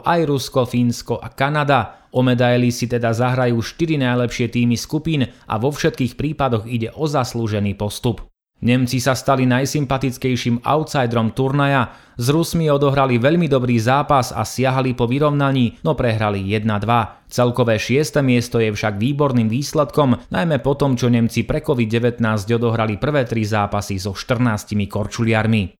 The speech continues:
Rusi za stavu dva nula vo svoj prospech ubrali z tempa, čo sa im takmer vypomstilo. Ale takí sú Rusi. Sotva oslnia a potom sa stanú majstrami sveta.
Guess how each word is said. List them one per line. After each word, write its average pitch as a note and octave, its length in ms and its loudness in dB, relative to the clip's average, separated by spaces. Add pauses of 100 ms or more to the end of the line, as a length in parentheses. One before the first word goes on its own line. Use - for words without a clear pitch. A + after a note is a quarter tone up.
(180)
Rusi F#3 380 2
za E3+ 160 4
stavu D3 340 2
dva C#3 160 4
nula E3 320 2
vo C#3 80 4
svoj C#3+ 240 2
prospech C3+ 560 0
ubrali D3 320 2
z - 140 -6
tempa, D3+ 480 0 (160)
čo - 160 -2
sa D3 160 0
im B2 160 2
takmer A2+ 320 0
vypomstilo. B2+ 1000 0 (120)
Ale A2 200 2
takí A#2 360 0
sú A#2+ 160 0
Rusi. B2+ 400 0 (240)
Sotva F#3 480 0
oslnia D#3 640 2
a E3 160 2
potom C#3 240 0
sa A#2+ 160 0
stanú A#2 320 0
majstrami B2 520 2
sveta. C3 440 2